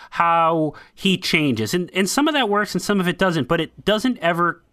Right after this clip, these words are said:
give you a lot of drama. And I felt like that was missing for a lot of this movie, and it's too blunt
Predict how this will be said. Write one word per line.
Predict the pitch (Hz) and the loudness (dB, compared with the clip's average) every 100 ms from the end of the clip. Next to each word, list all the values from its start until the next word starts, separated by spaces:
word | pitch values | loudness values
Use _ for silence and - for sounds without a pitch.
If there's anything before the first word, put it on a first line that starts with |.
| _ - - - - - | _ -20 -20 -20 -16 -2
give | 175 147 | -2 0
you | 147 | 0
a | |
lot | 131 135 | 2 2
of | 123 | 0
drama. | 110 110 101 78 - - - - - - - - - | 0 2 2 -2 -12 -16 -16 -16 -16 -16 -16 -16 -10
And | 139 151 147 143 139 - - _ _ _ _ _ | 0 2 4 2 0 -4 -14 _ _ _ _ _
I | 156 | -2
felt | 185 214 226 | 0 0 0
like | 196 214 | -2 -2
that | 214 208 | 0 0
was | 190 | 0
missing | 196 269 160 | 0 0 -2
for | 143 151 | 0 0
a | |
lot | 147 156 | 2 2
of | 160 | 0
this | 160 | -2
movie, | 175 226 247 113 123 - | 0 0 0 0 -2 -4
and | - 143 147 147 147 143 _ | -4 -2 0 0 -2 -4 _
it's | 165 - | -8 -8
too | - 247 269 | -4 0 0
blunt | 185 170 180 180 | 0 0 0 -2